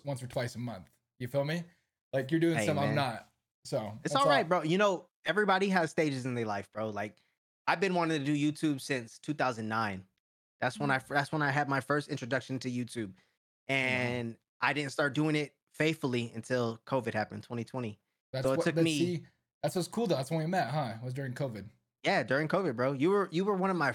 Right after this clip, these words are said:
Speaker 2: first subscribers, one of my first, I won't even call you a subscriber, one of my first supporters, one of my
Speaker 1: Right.
Speaker 2: first homies
Speaker 1: Yeah.
Speaker 2: from YouTube. You know what I'm
Speaker 1: Definitely.
Speaker 2: saying? Like, so,
Speaker 1: Definitely.
Speaker 2: yeah, it's crazy, bro.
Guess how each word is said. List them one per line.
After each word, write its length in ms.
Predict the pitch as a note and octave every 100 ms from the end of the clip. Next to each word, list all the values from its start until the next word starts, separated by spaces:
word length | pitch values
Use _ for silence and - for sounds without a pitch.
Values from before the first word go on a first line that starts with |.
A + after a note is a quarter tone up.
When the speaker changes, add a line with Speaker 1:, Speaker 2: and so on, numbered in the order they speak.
| -
Speaker 2:
first 420 | D3 E3 D3+ - -
subscribers, 680 | - A#2+ - A#2+ B2+ A2 G#2+
one 120 | C3
of 40 | C#3+
my 120 | A2+ -
first, 400 | C#3+ D#3 - - _ _ _ _ -
I 100 | G#3+
won't 160 | C#4+ B3+
even 140 | F3
call 140 | F3
you 100 | D3+
a 20 | B2+
subscriber, 420 | - - B2+ A2+
one 80 | D#3
of 60 |
my 100 | C#3
first 300 | - C#3+ -
supporters, 540 | A2+ - C3 A2+ G#2 A#2+
one 100 | A#2+
of 60 |
my 60 | A2+
Speaker 1:
Right. 80 | G#2+
Speaker 2:
first 220 | B2 -
homies 480 | C#3+ C3+ G#2+ - - -
Speaker 1:
Yeah. 220 | E3 - -
Speaker 2:
from 140 | C#3
YouTube. 460 | C3 B2 A2 F#2 F#2+
You 100 | G#2
know 60 |
what 60 | A2+
I'm 60 | -
Speaker 1:
Definitely. 220 | B2 A#2+
Speaker 2:
saying? 120 | A#2
Like, 200 | G2+ F#2+ _ _ _ _ _ _ -
so, 280 | G#2 G2 G#2
Speaker 1:
Definitely. 240 | C3 - A2+
Speaker 2:
yeah, 120 | G2+
it's 120 | G#2+
crazy, 320 | - B2+ G#2+
bro. 240 | F#2+ F#2+